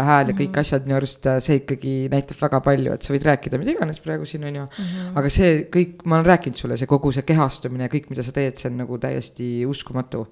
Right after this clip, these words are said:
Speaker 2: Sest mõnda sa jääd laval vaatama ja mõnda ei jää. Ta ei pruugi seal mitte midagi nagu
Speaker 1: Kaidi
Speaker 2: halvasti
Speaker 1: võib
Speaker 2: teha.
Speaker 1: mä-, rääkida oma neljateistkümneaastasest
Speaker 2: Jaa.
Speaker 1: mäle-, neljateistkümneaastase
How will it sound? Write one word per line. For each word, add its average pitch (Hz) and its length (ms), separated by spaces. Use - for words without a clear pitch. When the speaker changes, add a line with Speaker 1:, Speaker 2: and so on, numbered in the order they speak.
Speaker 2:
Sest 202 220
mõnda 254 260
sa 202 140
jääd 254 260
laval 190 300
vaatama 180 380
ja - 20
mõnda 196 240
ei 175 100
jää. 180 220
Ta 185 60
ei 202 100
pruugi 247 240
seal 190 80
mitte 226 240
midagi 185 400
nagu 160 240
Speaker 1:
Kaidi 220 160
Speaker 2:
halvasti 190 240
Speaker 1:
võib 165 100
Speaker 2:
teha. 208 140
Speaker 1:
mä-, 143 400
rääkida 151 320
oma 139 160
neljateistkümneaastasest 135 1200
Speaker 2:
Jaa. 131 80
Speaker 1:
mäle-, 143 400
neljateistkümneaastase 135 880